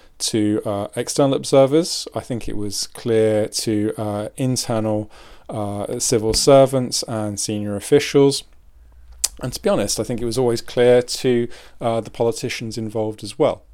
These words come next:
However, the politics of the situation required a tough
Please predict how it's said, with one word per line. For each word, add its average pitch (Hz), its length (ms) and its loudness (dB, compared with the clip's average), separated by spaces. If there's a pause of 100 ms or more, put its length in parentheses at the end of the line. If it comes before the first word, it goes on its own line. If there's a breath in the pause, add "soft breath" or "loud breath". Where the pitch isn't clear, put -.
(400)
However, 160 460 6
the 101 120 -2
politics - 680 4
of 113 200 -2
the 107 60 -6
situation 117 580 -2
required 127 800 4
a 110 460 0
tough - 640 4